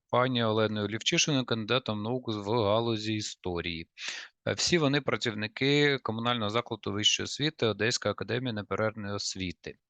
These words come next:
Наш спільний проєкт з колегами був призна-, присвячений якраз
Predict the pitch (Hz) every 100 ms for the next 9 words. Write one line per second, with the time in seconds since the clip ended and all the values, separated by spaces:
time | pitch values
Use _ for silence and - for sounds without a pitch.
0 | - - - - 143 175 - - 151 143
1 | 131 139 139 131 - - 139 185 190 180
2 | 160 151 117 135 160 - - 123 113 110
3 | 127 143 147 - 120 - 151 170 - 143
4 | 135 117 113 - 131 143 175 170